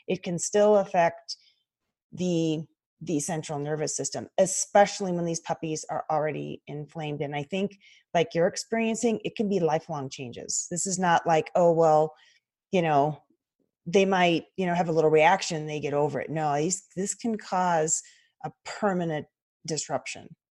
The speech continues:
in the pet, as you're seeing in your new dog. And in children, from what I understand, I, I, um, had an associate veterinarian that, um, worked for me for a while, and her daughter had a, um, vaccine injury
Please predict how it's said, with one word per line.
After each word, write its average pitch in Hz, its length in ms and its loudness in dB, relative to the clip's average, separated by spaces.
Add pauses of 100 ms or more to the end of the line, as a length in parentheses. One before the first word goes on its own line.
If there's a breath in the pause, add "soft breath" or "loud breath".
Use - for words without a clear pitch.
in 143 100 -6
the 131 80 -8
pet, - 260 -8 (180)
as 160 220 -4
you're 151 100 -6
seeing 139 300 -6
in 131 240 -10
your 151 120 -4
new 139 100 -2
dog. - 240 -4 (880 loud breath)
And 320 140 6
in 277 140 6
children, 269 760 6
from 233 280 0
what 285 180 4
I 247 220 4
understand, 208 500 4
I, 285 460 8
I, 226 300 4
um, 185 500 0 (160)
had 202 100 -2
an 185 80 -4
associate 170 560 -2
veterinarian 170 540 -4
that, 156 420 0
um, 151 340 -6 (360 soft breath)
worked 339 160 0
for 220 160 -2
me 156 180 0
for 165 160 -8
a 151 100 -2
while, 143 600 2
and 160 400 -4
her 247 220 -2
daughter 165 360 4
had 165 280 0 (100)
a, 143 420 2 (760 soft breath)
um, 135 320 -4 (300)
vaccine 180 560 2
injury 156 420 0